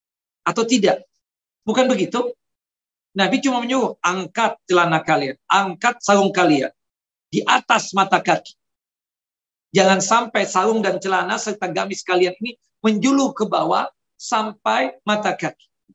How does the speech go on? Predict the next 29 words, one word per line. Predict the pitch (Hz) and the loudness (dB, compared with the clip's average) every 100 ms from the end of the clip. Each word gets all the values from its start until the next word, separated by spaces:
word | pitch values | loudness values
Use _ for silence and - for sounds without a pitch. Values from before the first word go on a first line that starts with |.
| _ _ _ _ - | _ _ _ _ -4
Atau | 190 254 | -2 -2
menutupi | 240 254 - 214 | -2 -2 -2 -2
mata | 156 147 | -4 -6
kaki. | - 117 _ _ _ _ _ _ _ _ _ - | -10 -16 _ _ _ _ _ _ _ _ _ -4
Menutupi | 160 190 220 | -2 0 0
mata | 202 165 | 0 -2
kaki. | - - - - _ _ _ _ _ _ _ _ _ _ _ - | -4 -8 -10 -20 _ _ _ _ _ _ _ _ _ _ _ -4
Tidak | 269 269 | 0 0
pernah | 311 320 | 2 2
Nabi | 302 233 240 | 2 0 -2
ketika | - 233 233 226 | -4 -4 -2 0
memberikan | 220 226 220 214 220 202 202 | 0 0 0 0 -2 -4 -4
nasihat | 202 185 185 202 | -4 -4 -4 -2
tadi | 160 143 190 | -4 -4 -6
tentang | 196 190 185 | -4 -2 0
larangan | 175 175 175 170 170 | 2 2 0 -4 -8
isbal, | - 156 156 185 - - _ - | -8 -2 2 2 0 -10 _ -2
Rasulullah | 196 226 269 | 0 2 2
tanya, | 269 220 160 | 2 0 -4
"Antum, | - 165 160 226 233 - | -4 -6 -6 -4 -4 -2
wahai | 185 156 | -2 0
sahabatku, | 180 151 165 160 151 - 240 247 _ _ - | -2 -2 0 0 -2 -4 -8 -8 _ _ -4
melakukan | 196 196 202 202 196 | 0 0 0 -2 -4
isbal | - - 180 190 185 | -6 -8 -2 -2 -2
tadi | 185 185 - | -4 -4 -6
sombong | - 175 160 208 | -4 -4 -2 -2
atau | 220 | -2
tidak | 226 214 | -2 -4
sombong?" | 202 233 233 190 - | -2 -2 -2 -2 -6